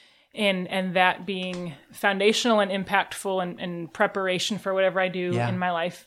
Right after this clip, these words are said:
Speaker 1: after that. But I didn't know that someone on staff at the Institute would later be my husband. And
Speaker 2: That's
Speaker 1: that's what
Speaker 2: right.
Speaker 1: happened.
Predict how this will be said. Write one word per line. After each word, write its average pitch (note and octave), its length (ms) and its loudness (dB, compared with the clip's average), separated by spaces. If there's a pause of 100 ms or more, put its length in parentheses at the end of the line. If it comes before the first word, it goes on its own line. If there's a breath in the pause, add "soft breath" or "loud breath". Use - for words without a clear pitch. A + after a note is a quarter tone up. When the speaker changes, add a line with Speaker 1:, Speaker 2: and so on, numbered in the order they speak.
(140)
Speaker 1:
after G3 340 -2
that. B3+ 220 4 (380 soft breath)
But - 120 0
I C4+ 120 2
didn't E4+ 440 0
know A3+ 440 4
that G#3+ 580 2 (100)
someone A3+ 380 -2
on G3+ 180 -2
staff G#3+ 480 2
at G#3+ 140 -4
the G#3 120 -2
Institute G#3 720 -4
would F#3+ 540 -2 (640 loud breath)
later F3+ 400 -4
be G#3 140 -4
my A3+ 180 -2
husband. A#3 460 -6
And F3 80 -4
Speaker 2:
That's A2+ 380 4
Speaker 1:
that's - 20 -6
what B2 120 2
Speaker 2:
right. A#2 60 6
Speaker 1:
happened. A2 440 4